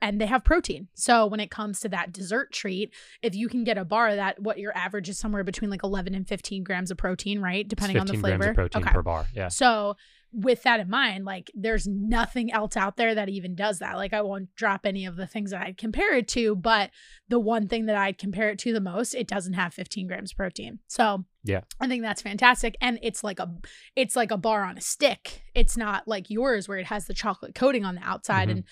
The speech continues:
Speaker 1: to me, that's something that really sets it apart. So wanted to make sure I actually, like, outlined, like, why I'm so excited about this ice cream specifically, because
Speaker 2: Yeah.
Speaker 1: there is more to it than that.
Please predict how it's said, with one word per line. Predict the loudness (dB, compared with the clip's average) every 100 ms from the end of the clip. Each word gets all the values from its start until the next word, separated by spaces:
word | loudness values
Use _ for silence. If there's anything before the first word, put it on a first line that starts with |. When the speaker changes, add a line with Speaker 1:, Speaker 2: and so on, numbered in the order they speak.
| -18 -20 -2
Speaker 1:
to | 4
me, | 4 6
that's | 2 0 -4 -6 -2
something | -2 -2 -6
that | -6
really | -4 -4
sets | -4 -6
it | -8
apart. | -6 -8 -8
So | -8 -8 -10 -20 -4
wanted | -2 0
to | 0
make | -2 -2
sure | 0
I | 2
actually, | 2 0 -2 -8 -8
like, | -10 -2
outlined, | 0 0 0 -6 -6
like, | -8 -8
why | 2 6 6
I'm | 4
so | 0 -2
excited | 0 0 0 0
about | -2 -4 -4
this | 0 2 2
ice | 0 -2 -4
cream | -6 -6 -6
specifically, | -6 -4 -2 -2 -2 -4 -4
because | -2 0 2
Speaker 2:
Yeah. |
Speaker 1:
there | 2
is | 2 0
more | 0 -2
to | -2 -2
it | -2 -4
than | -8
that. | -8 -8